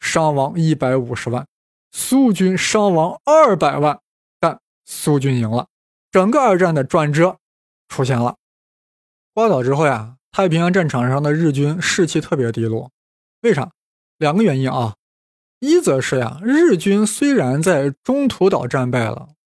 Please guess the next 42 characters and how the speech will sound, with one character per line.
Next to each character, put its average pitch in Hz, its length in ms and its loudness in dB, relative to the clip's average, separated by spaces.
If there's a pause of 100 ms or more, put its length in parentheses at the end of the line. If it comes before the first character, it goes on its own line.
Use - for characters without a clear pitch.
(180)
他 277 160 -2
们 302 160 0
会 254 100 -2
觉 208 160 4
得 254 120 2
是， 254 60 2
哎， 254 280 0
我 208 160 4
运 269 220 2
气 170 160 -2
不 143 100 -2
好， 143 300 -8
对 208 100 2
不 226 60 2
对？ 226 280 2 (460)
而 214 160 2
且 247 120 0
那 247 120 2
是 254 80 2
海 135 260 -2
军 147 160 0
战 214 160 2
败 135 160 -2
了 - 120 -6
呀， 147 160 -14 (640)
他 349 160 0
们 359 120 2
依 349 120 4
然 277 280 2
认 277 200 2
为 196 200 4
我 202 200 2
们 269 100 0
的 339 100 2
陆 370 300 4
军 165 300 0
是 160 100 -2
战 156 220 0
无 139 100 0
不 139 100 0
胜 139 200 -4
的， 120 160 -10